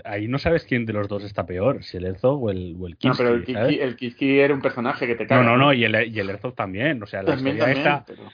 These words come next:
Speaker 1: la historia esta de que se fue andando a pie, eh, <laughs> porque decidió ir a visitar a una mujer que se estaba muriendo, es-, era, y que no iba a morir, ¿sabes? O sea,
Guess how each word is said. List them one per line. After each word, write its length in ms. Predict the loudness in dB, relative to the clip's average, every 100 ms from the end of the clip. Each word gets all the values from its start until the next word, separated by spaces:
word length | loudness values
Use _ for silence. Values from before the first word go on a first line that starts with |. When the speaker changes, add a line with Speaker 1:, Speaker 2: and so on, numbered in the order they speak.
| -2
Speaker 1:
la 120 | 0
historia 360 | 0 0 0 0
esta 200 | 4 2
de 160 | 2
que 320 | 0 -2 -2 -4
se 160 | -8
fue 480 | -4 2 4 4 0
andando 1000 | -2 -4 -2 0 0 2 2 2 -2 -4
a 160 | -8 -8
pie, 640 | 0 2 2 2 0 -4 -12 -10
eh, 560 | -6 -4 -2 -2 -2 -4
<laughs> 560 | -6 _ _ _ _ _
porque 280 | -8 -4 -2
decidió 640 | -2 -2 0 2 4 4 2 -18 -20 -8
ir 200 | 2 6
a 40 | 6
visitar 480 | 4 0 4 6 6
a 80 |
una 120 | 4 0
mujer 280 | 0 0
que 60 | 0
se 120 | -2
estaba 220 | 0 2
muriendo, 580 | 2 0 0 2 2 2
es-, 300 | 2 0 -4
era, 460 | -4 -2 0 -2 -4 _ -20 -16 -2
y 200 | 0 4
que 220 | 4 4
no 120 | 4
iba 140 | 4 6
a 60 |
morir, 420 | 6 6 6 4 0
¿sabes? 300 | 4 4 2
O 40 |
sea, 260 | -2 -2